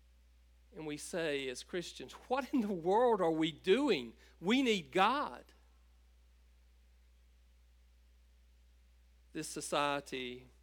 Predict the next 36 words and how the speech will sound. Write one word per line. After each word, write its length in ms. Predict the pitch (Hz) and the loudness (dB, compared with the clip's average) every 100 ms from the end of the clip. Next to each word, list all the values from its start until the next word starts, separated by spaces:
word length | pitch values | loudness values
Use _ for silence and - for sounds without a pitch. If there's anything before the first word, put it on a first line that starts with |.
| _ _ _ - | _ _ _ -10
has 440 | 143 131 123 - - | -6 -4 -6 -14 -16
very 340 | 147 175 180 170 | -8 -2 0 0
little 280 | 151 131 | -2 -4
future 680 | 127 - 131 127 - 131 123 _ - _ - | -8 -12 -14 -12 -16 -16 -16 _ -20 _ -14
without 360 | 147 143 131 | -6 -4 -4
the 80 | 135 | -8
hope 400 | 123 151 135 131 | -10 -8 -8 -8
that 120 | 135 | -16
we 160 | 131 131 | -12 -10
have. 520 | 131 120 71 - - - - | -8 -8 -10 -16 -20 -20 -10
If 220 | 147 143 | -8 -8
you, 360 | 185 196 208 208 - - - - | -6 -4 -4 -6 -10 -20 -20 -10
in 180 | 170 156 | -8 -6
Jesus 440 | 156 151 147 135 | -6 -6 -8 -14
Christ, 420 | - 143 127 - | -6 -2 -2 -4
if 160 | 147 - | -12 -8
you 160 | 208 220 | -6 2
walk 260 | 208 190 | 2 2
down 220 | 185 180 | 0 -2
the 60 | 170 | -4
street 420 | - - 180 175 | -10 -4 -4 -4
today 580 | - 151 139 127 123 135 | -6 -2 0 0 -2 -4
and 140 | 131 | -6
you 100 | 151 | -8
were 120 | 175 156 | -8 -8
to 80 | 147 | -8
stop 560 | - 160 147 143 - _ _ - _ _ _ - - _ _ - | -4 2 2 2 -4 _ _ -20 _ _ _ -20 -20 _ _ -10
randomly 1000 | 147 156 156 147 135 131 123 120 120 - _ - | -2 0 0 -2 -6 -4 -4 -4 -6 -12 _ -16
a 80 | 135 | -10
number 360 | 139 143 139 139 | -6 -6 -4 -10
of 100 | - | -8
people, 500 | 151 131 - 120 120 - _ _ _ _ - | -10 -10 -12 -14 -14 -20 _ _ _ _ -16
the 100 | 147 | -12
statistics 840 | - 147 - 196 190 - 170 - | -10 -10 -4 -4 -4 -8 -8 -10
will 120 | 160 139 | -14 -14
show 540 | - 151 139 131 123 | -8 -2 0 0 -6